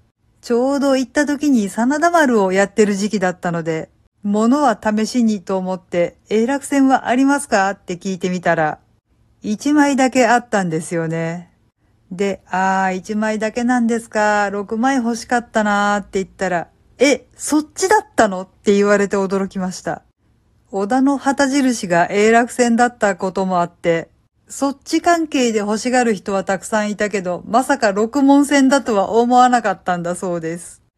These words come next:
まあ、そういうことだったらっていうことで、奥の方からこっそり出してくださって六枚揃いました。もちろん、それは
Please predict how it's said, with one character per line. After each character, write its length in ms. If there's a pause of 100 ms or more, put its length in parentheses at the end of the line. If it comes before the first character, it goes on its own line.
(400)
ま 380
あ、 20
そ 220
う 60
い 60
う 80
こ 140
と 100
だ 100
っ 120
た 100
ら 220
っ 40
て 220
い 80
う 80
こ 140
と 100
で、 160
奥 240
の 140
方 120
か 140
ら 140
こ 140
っ 20
そ 180
り 140
出 180
し 60
て 100
く 80
だ 140
さ 80
っ 100
て 180
六 300
枚 220
揃 260
い 80
ま 160
し 120
た。 280 (680)
も 160
ち 120
ろ 140
ん、 160
そ 180
れ 80
は 300